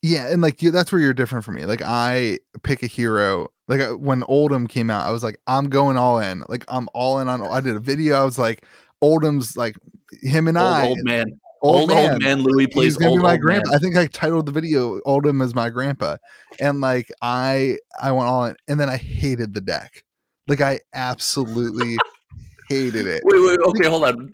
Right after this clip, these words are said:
Speaker 2: Let's, let's,
Speaker 1: I,
Speaker 2: let's,
Speaker 1: uh,
Speaker 2: let's get you on the
Speaker 1: listen.
Speaker 2: therapist couch. Therapist
Speaker 1: You,
Speaker 2: couch time.
Speaker 1: no,
Speaker 2: Lean,
Speaker 1: I don't
Speaker 2: lean
Speaker 1: need a
Speaker 2: back,
Speaker 1: therapist
Speaker 2: lean
Speaker 1: for
Speaker 2: back
Speaker 1: this.
Speaker 2: for me.
Speaker 1: I can
Speaker 2: Go ahead.
Speaker 1: tell you, I can
Speaker 2: Why
Speaker 1: tell
Speaker 2: do
Speaker 1: you
Speaker 2: you
Speaker 1: right
Speaker 2: hate,
Speaker 1: now.
Speaker 2: why do you hate old man? Old,
Speaker 1: Do
Speaker 2: old
Speaker 1: I,
Speaker 2: man.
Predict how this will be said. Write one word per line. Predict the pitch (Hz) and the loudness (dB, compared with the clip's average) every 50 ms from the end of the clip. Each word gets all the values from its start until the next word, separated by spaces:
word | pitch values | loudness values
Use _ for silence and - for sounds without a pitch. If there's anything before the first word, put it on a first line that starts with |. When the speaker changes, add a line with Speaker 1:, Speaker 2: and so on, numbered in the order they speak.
| _ | _
Speaker 2:
Let's, | - 170 170 170 - - _ | -2 -2 -2 -2 -6 -8 _
let's, | - 190 202 196 - | 0 0 0 2 2
Speaker 1:
I, | 160 160 151 151 147 - - | 2 4 4 2 0 0 2
Speaker 2:
let's, | 180 214 214 214 | 2 2 2 0
Speaker 1:
uh, | 143 147 143 - | -4 -6 -2 -2
Speaker 2:
let's | 196 202 202 | -2 -4 -2
get | 156 - 170 143 | 0 0 0 2
you | 254 226 | 2 0
on | 233 208 | 0 0
the | 196 | -2
Speaker 1:
listen. | - - 185 | -2 0 0
Speaker 2:
therapist | 180 180 175 175 - 151 - - | 2 2 0 0 -2 -4 -4 -4
couch. | - - 117 110 98 - - - - - - | -4 -2 -2 -2 -4 -8 -12 -14 -16 -2 2
Therapist | 196 208 226 208 214 196 170 175 | 4 4 4 2 2 0 -2 0
Speaker 1:
You, | - | 2
Speaker 2:
couch | 156 147 139 - | 2 2 2 0
time. | - 180 127 127 | -2 0 0 0
Speaker 1:
no, | 269 - | 2 2
Speaker 2:
Lean, | - 349 | 2 2
Speaker 1:
I | |
don't | 403 349 269 226 | 4 2 2 2
Speaker 2:
lean | 233 240 | 2 2
Speaker 1:
need | 220 190 | 2 2
a | 156 | 0
Speaker 2:
back, | 151 - 190 | 0 2 2
Speaker 1:
therapist | 214 262 254 220 - 185 151 180 | 4 4 4 2 2 2 2 2
Speaker 2:
lean | 240 226 | 2 2
Speaker 1:
for | 139 | 2
Speaker 2:
back | 123 120 | 2 2
Speaker 1:
this. | 123 117 - | 0 -2 -2
Speaker 2:
for | 202 175 | 2 2
me. | |
Speaker 1:
I | 208 233 | 2 4
can | - 254 | 4 2
Speaker 2:
Go | 202 | 2
ahead. | 202 202 | 2 2
Speaker 1:
tell | 226 185 190 | 0 0 0
you, | 180 156 135 127 - - - | 2 0 0 0 0 0 0
I | - 143 | -2 -2
can | - - - - - 180 147 - | -2 -4 -10 -2 0 0 0 2
Speaker 2:
Why | 180 196 180 | 4 4 4
Speaker 1:
tell | 175 | 4
Speaker 2:
do | 175 | 2
Speaker 1:
you | 165 | -2
Speaker 2:
you | 151 151 147 | -4 -2 0
Speaker 1:
right | 147 180 | 0 0
Speaker 2:
hate, | - 139 | 0 0
Speaker 1:
now. | 117 - - - - | -4 -6 -8 -6 -4
Speaker 2:
why | 170 160 175 214 | -2 0 0 0
do | 254 247 | 0 0
you | 262 320 | 0 0
hate | 254 170 156 165 196 208 202 - | 0 0 0 0 0 0 -2 -2
old | 139 156 175 175 151 | 2 2 2 2 2
man? | 151 151 170 170 123 - _ _ _ - | 0 0 0 0 -2 -4 _ _ _ -2
Old, | - 160 208 | 0 2 4
Speaker 1:
Do | 165 160 156 | 4 4 4
Speaker 2:
old | - 156 | 4 4
Speaker 1:
I, | |
Speaker 2:
man. | 170 - 175 160 - | 2 2 2 2 0